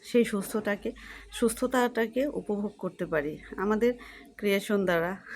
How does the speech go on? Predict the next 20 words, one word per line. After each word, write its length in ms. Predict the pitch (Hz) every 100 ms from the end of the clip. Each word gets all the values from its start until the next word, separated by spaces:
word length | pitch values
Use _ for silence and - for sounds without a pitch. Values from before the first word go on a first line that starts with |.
| - -
আমাদের 380 | 165 170 175
আশেপাশের 460 | 175 165 180 180 185
মানুষগুলোকে 560 | 175 165 165 170 170 196
ভালোবাসা 460 | 196 190 180 175
দ্বারা। 240 | 160 156 151 - - - -
হ্যাঁ, 180 | 247 202
আমরা 260 | 175 190 208
তো 140 | 262
সবাইকে 380 | 254 208 226 269
ভালোবাসতে 460 | 233 202 180 -
পারবো 260 | 165 147 143
না, 140 | - - - - _ 180
কারণ 120 | 180
সব 240 | 202 175
মানুষকে 440 | 196 196 202 220 202
যদি 200 | 202 196
আমাদের 300 | 185 180 190
লাইফে 320 | 180 190 180
স্পেস 280 | - 208 190
দিই, 200 | 180